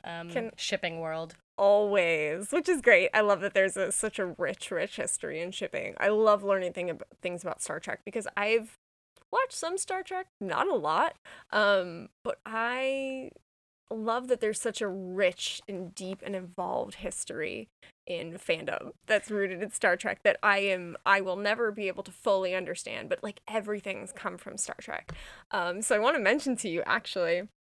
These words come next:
Speaker 2: um, that the mating period and the mating cycle is actually a thing in Star Trek.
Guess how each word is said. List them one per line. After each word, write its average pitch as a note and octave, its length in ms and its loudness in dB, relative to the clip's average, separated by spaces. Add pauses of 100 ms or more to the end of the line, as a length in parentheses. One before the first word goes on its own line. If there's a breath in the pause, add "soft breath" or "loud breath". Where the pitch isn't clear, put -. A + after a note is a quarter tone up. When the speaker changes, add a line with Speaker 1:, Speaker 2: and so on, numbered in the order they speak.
(800)
Speaker 2:
um, F#3+ 440 0
that F#3 420 4 (300)
the F#3+ 340 -2
mating C#4 340 0
period F3+ 400 0
and F3 160 -6
the E3 80 -2
mating B3 400 -2
cycle - 600 -4
is F3+ 340 -6
actually B3+ 380 -2
a G#3 40 -4
thing D#4 320 0
in G#3 100 0
Star C#4+ 280 0
Trek. - 440 -4